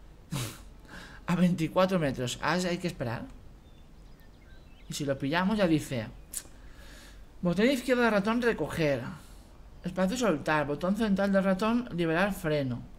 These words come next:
Botón derecho del ratón,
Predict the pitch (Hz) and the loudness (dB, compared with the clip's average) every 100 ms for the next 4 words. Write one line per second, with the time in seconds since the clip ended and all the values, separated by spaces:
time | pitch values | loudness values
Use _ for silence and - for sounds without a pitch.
0 | - - - - - - - - 147 170 | -20 -20 -20 -20 -20 -20 -20 -12 -4 2
1 | 196 202 226 208 202 196 190 220 226 240 | 2 2 0 0 0 0 0 0 0 -2
2 | - | -4